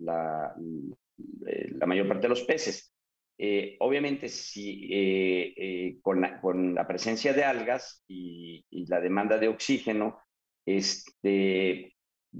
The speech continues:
evita que se recuperen las poblaciones, eh, de peces. Entonces,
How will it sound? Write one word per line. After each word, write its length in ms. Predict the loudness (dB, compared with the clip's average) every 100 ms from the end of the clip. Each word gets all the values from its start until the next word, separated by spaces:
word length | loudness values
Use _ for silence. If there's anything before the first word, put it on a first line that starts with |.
| -12 -14 _ _ _ _ _
evita 540 | -2 0 2 2 2 0
que 80 | -2
se 140 | -2
recuperen 920 | -2 -4 -6 0 2 2 2 -4 -4
las 180 | -6 -6
poblaciones, 840 | -6 -4 -4 -2 -2 -2 -4 -8 -4
eh, 420 | -2 0 -2 0
de 80 | -2
peces. 580 | 0 0 0 -4 -10 -8
Entonces, 380 | -6 -4 -6 -10